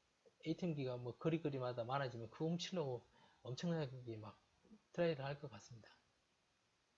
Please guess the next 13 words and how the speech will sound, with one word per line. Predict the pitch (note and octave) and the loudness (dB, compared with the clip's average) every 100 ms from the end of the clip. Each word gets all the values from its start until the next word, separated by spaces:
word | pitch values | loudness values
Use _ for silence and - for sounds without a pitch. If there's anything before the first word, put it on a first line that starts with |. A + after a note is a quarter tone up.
| _ _ _ _ _ _ _ _ | _ _ _ _ _ _ _ _
따라서 | G#3 F#3+ D#3 C3+ D3+ C#3 | 4 4 2 0 -2 -2
이제 | B2+ A2+ - | -2 -4 6
대규모의 | F#3 G3 G#3 F3+ D3+ D3 | 8 8 8 6 6 6
고객의 | D#3 D#3+ D3+ C#3 C3+ C3 A#2+ A2+ | 4 6 6 4 2 0 -2 -2
대량의 | - D3 C#3+ C3 A#2 | 0 2 2 0 -2
실시간 | - G#3+ - F3 | 0 0 2 0
처리는 | - D#3+ C#3 C#3 | 2 0 0 -2
현재 | F#3 F3 C3+ | -2 0 -2
블록체인은 | - C3 C3+ C#3 - B2+ D3+ D3 - - - - | -2 -4 -4 -6 -6 -6 -6 -8 -14 -20 -20 -4
절대 | C#3+ C#3+ E3 C#3 | -2 2 2 2
불가능하다라고 | C3 A#2+ A#2+ A#2 A2+ A2 G2+ - A#2 - C#3+ - _ _ _ _ _ - | -2 -4 -4 -6 -8 -10 -10 -14 -12 -8 -10 -10 _ _ _ _ _ -10
말씀드리고 | A2+ - A#2 A2+ A2 - - | -10 -8 -8 -6 -8 -12 -12
있습니다. | G2+ - - - | -10 -10 -16 -18